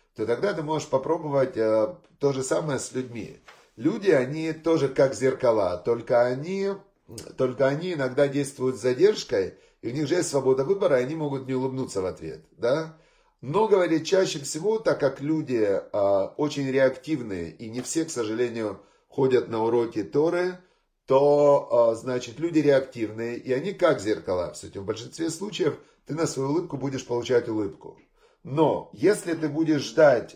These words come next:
от людей улыбки, то ты тоже, как от зеркал обычных, не дождёшься,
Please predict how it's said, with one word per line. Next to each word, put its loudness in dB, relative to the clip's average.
от 2
людей -4
улыбки, -4
то -4
ты -6
тоже, 0
как -2
от -2
зеркал 0
обычных, -4
не -2
дождёшься, 0